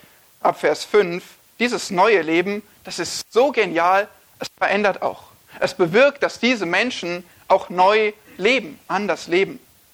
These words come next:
Bevor wir das gemeinsam lesen in unserem Predigttext, lasst uns nochmal gemeinsam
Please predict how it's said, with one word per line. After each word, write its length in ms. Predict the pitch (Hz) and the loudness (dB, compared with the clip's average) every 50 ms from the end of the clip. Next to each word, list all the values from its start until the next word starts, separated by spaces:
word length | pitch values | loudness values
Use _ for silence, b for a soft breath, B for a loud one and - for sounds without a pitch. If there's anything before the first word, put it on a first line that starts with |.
| _ _ _ _ _ _ _ _ _ _ _ _ _ _ _ _ 269 277 269 269 269 _ _ _ _ _ _ _ _ _ _ _ _ _ _ | _ _ _ _ _ _ _ _ _ _ _ _ _ _ _ _ _ _ -20 _ _ _ _ _ _ _ _ _ _ _ _ _ _ _ _
Bevor 240 | - 160 - 208 220 | -6 0 2 2 4
wir 60 | 202 | 4
das 200 | 190 190 175 - | 2 2 0 0
gemeinsam 480 | - 175 185 190 208 220 - 190 180 180 | -2 0 2 2 2 2 2 0 0 2
lesen 300 | 180 214 240 220 208 208 | 2 2 2 2 0 -2
in 80 | 190 175 | -4 -4
unserem 240 | 180 170 170 165 | -4 -4 -4 -4
Predigttext, 720 | - - 208 220 202 175 - _ - 180 175 175 - - | -2 0 0 2 2 0 -2 _ -2 -2 0 -2 -4 -4
lasst 240 | 165 170 165 - - | -4 -4 -2 -4 -8
uns 140 | 160 156 - | -10 -8 -6
nochmal 360 | 214 - - 170 160 160 156 | -6 -4 -2 0 0 0 0
gemeinsam 580 | 151 151 156 156 151 156 156 160 151 147 143 | -2 -4 -4 -4 -4 -4 -4 -4 -4 -6 -8